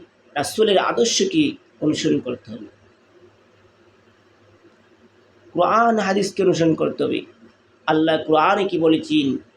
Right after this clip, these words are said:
রাসূল হাদিসে কি বলেছেন, সেটাকে আমাদের অনুসরণ করতে হবে। আমরা মুসলমান,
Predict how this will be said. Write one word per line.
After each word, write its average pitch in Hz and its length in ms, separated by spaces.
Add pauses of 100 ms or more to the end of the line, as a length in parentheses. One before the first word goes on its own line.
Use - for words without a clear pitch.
(140)
রাসূল 165 360
হাদিসে 170 460
কি 170 140
বলেছেন, 147 640 (280)
সেটাকে 175 600 (420)
আমাদের 151 540 (100)
অনুসরণ 180 480
করতে 120 320
হবে। 113 140 (4000)
আমরা 165 200
মুসলমান, 214 920